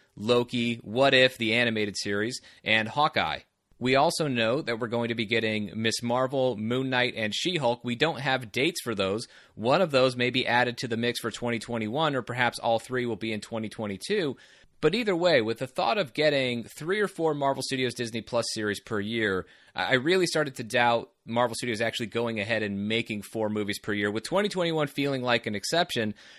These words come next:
But as I started thinking more about twenty twenty-one, it felt like maybe that would be a potential proving ground or a testing ground for Marvel Studios. They need to make four in order to, uh, continue this relationship with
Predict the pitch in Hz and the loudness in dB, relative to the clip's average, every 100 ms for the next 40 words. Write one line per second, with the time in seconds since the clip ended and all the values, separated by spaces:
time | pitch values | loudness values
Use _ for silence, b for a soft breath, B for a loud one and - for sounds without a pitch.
0 | - 151 185 208 190 190 156 - 170 165 | 2 4 4 2 2 2 2 -2 -6 -4
1 | 131 127 127 113 165 226 - 147 131 135 | -2 0 0 2 2 2 -2 0 0 0
2 | 127 120 123 123 113 - 233 170 165 143 | -2 0 0 -2 -2 0 2 2 -2 -2
3 | 143 156 147 123 127 127 120 104 - 139 | -2 0 0 0 0 0 -2 -6 -4 -2
4 | 123 113 101 b b b 117 - 104 127 | 0 -2 -6 b b b -6 -6 -2 0
5 | 120 127 120 110 - - 160 160 123 104 | 0 -2 0 -2 -4 -2 0 0 0 2
6 | 98 92 98 104 - 147 156 135 113 107 | 2 2 0 0 0 0 0 -2 -2 0
7 | 104 107 98 101 98 - 131 98 95 107 | 0 -2 -2 -2 -2 -2 0 0 0 0
8 | 131 160 151 143 143 - 131 156 160 123 | 2 0 0 0 0 0 2 2 2 2
9 | 123 117 - 120 120 117 B B - 107 | 2 0 -2 0 0 0 B B -6 -4
10 | - 120 - 135 139 131 - 120 120 123 | -2 -2 -2 0 0 0 -2 0 2 2
11 | 120 - 113 113 | 0 -4 -4 -6